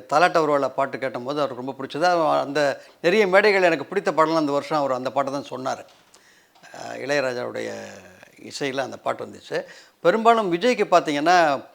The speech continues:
பூவே உனக்காக, த-, காதலுக்கு மரியாதை, பத்ரி,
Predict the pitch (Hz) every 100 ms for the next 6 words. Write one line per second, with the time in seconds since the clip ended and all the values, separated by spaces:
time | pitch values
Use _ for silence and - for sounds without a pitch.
0 | _ _ - 196 196 160 147 143 131 131
1 | 135 131 - - 127 123 120 117 - 143
2 | 147 143 127 123 123 117 123 117 117 131
3 | 131 143 135 135 139